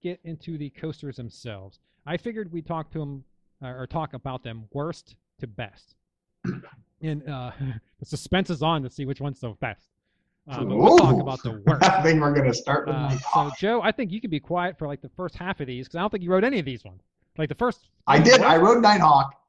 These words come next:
Speaker 2: You somehow conned me into it.
Speaker 1: Oh, yeah, that's the,
Speaker 2: Against
Speaker 1: uh,
Speaker 2: all,
Speaker 1: so
Speaker 2: and every instinct I had,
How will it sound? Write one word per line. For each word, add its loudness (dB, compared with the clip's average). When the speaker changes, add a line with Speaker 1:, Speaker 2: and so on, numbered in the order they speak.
Speaker 2:
You -2
somehow 6
conned 6
me 4
into 2
it. -2
Speaker 1:
Oh, -4
yeah, -6
that's -10
the, -12
Speaker 2:
Against -8
Speaker 1:
uh, -18
Speaker 2:
all, 0
Speaker 1:
so 2
Speaker 2:
and 0
every 4
instinct -2
I 6
had, 4